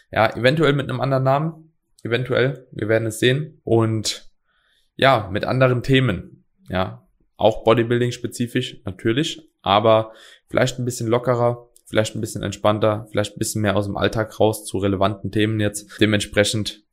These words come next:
ihr könnt euch gefasst machen, es wird auf jeden Fall was Gutes, wird ein Level Up,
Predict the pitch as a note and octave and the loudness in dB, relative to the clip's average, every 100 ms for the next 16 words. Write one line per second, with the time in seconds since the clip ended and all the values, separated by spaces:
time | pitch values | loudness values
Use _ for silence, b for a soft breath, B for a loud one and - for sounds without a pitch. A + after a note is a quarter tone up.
0 | b _ - - D#3 D3+ C3+ - - - | b _ -8 0 2 6 4 2 -6 2
1 | D3 D#3 D3+ D3+ D3+ - - A2+ B2 B2 | 2 4 2 2 0 -8 -8 0 2 2
2 | B2 B2+ A2+ G#2+ - C3+ C3 A#2 A2 G#2+ | -2 0 0 0 -2 -4 -2 -2 -2 -2
3 | G2+ G2+ G2+ G2+ - | -2 -2 0 -2 -4